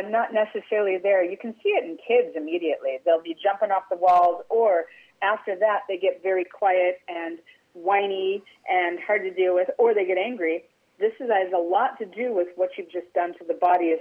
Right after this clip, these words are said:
far as boosting that blood sugar, then it drops so low. You know, you're setting yourself up for being a diabetic when you do this too often.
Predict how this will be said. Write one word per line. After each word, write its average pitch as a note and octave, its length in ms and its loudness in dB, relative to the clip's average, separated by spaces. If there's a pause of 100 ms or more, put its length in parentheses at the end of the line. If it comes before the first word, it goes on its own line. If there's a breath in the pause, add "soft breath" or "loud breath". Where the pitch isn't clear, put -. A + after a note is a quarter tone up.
(120)
far E3 200 4
as D#3 80 0 (180)
boosting G3 480 -4
that D#3+ 260 0
blood E3+ 180 0 (180)
sugar, F3 320 0
then F3+ 100 -2
it E3+ 140 -2 (100)
drops F#3 280 0 (100)
so E3+ 200 2
low. F3+ 300 4 (380 loud breath)
You G3 100 -6
know, F#3 80 -2
you're F#3+ 220 -2
setting A#3 240 0
yourself G#3+ 420 -2
up A3 220 0
for G3+ 80 -6
being G3 300 -8
a - 20 -8
diabetic F#3+ 640 2
when F3 160 -6
you E3 80 -8
do F3+ 160 -2
this E3+ 140 0 (200)
too F3+ 120 -2
often. D#3+ 380 -2